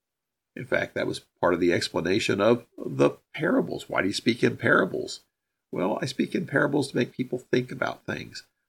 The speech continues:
But to really understand it, that has to be revealed from God. And it's been revealed to you, who are disciples. So yes, they do have some understanding. Jesus himself said that. Do they understand perfectly?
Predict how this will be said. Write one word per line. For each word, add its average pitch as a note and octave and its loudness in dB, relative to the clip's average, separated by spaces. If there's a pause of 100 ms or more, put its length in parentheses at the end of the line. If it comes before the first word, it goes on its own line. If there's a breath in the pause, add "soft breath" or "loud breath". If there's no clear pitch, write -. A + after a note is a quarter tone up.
But - -4
to - 4
really G3 8
understand F3+ 2
it, C4+ -4
that F#3 -2
has G3 -6
to - -10
be F3+ 2
revealed C3+ 2 (320)
from C3+ 0
God. E3 0 (160)
And C3+ 2 (260)
it's C3+ -2
been D#3 -2
revealed B2+ 2 (280)
to - -4
you, A#2+ 4 (120)
who - -2
are D#2 2
disciples. - 4 (520)
So - -2
yes, - 4 (360)
they C3+ 8
do C3+ 10
have - 0
some E3 2
understanding. - -4
Jesus - -4
himself - 0
said A2 -2
that. F3+ -2 (580)
Do - -6
they G2+ 2
understand G#2 0
perfectly? D#3 2